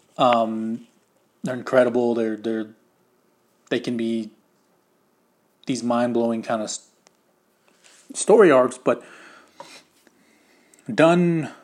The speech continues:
well. I mean, you know, you have these, let's see, like Man of Steel, Batman v Superman, Suicide Squad, four movies to build up this team, where only really one movie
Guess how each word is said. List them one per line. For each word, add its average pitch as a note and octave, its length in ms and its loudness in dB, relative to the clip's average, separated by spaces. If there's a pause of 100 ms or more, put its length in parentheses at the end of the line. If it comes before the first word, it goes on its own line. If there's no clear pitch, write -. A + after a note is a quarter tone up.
(160)
well. A#2+ 460 4
I A2+ 60 2
mean, A#2+ 400 -4
you B2+ 80 -8
know, B2 80 -2
you A#2+ 120 -2
have D3 220 0
these, C3+ 360 -2 (760)
let's A#2 180 -10
see, A2 140 -8
like G2+ 180 -20
Man A2 160 -12
of G#2+ 60 -18
Steel, B2 400 -10
Batman A2+ 360 -8
v G#2+ 60 -10
Superman, A#2+ 640 -8
Suicide A2+ 320 -14
Squad, A#2 400 -18 (220)
four D3+ 240 0
movies B2 640 0 (1120)
to - 80 -6
build A#2+ 300 2
up A#2+ 140 0
this - 180 -8
team, B2+ 520 -4 (420)
where B2 160 0
only C3+ 600 2
really C3+ 240 2
one B2+ 440 0
movie A2+ 500 0